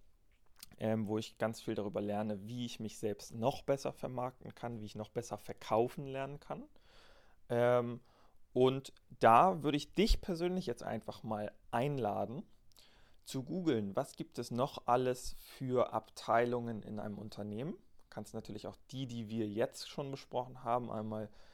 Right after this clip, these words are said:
in die Schriftlichkeit bringen und runterschreiben. Dann daneben vielleicht einfach n-, eine kurze, so eine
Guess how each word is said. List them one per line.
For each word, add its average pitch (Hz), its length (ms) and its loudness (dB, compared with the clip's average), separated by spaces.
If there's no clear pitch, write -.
in 117 120 -8
die 107 100 -4
Schriftlichkeit - 760 -6
bringen 139 280 -6
und 110 140 -8
runterschreiben. 139 760 -4
Dann 143 260 10
daneben 160 420 2
vielleicht 135 340 -2
einfach 127 260 -6
n-, 127 220 -6
eine 120 120 -8
kurze, 170 720 0
so 151 160 -8
eine 135 300 0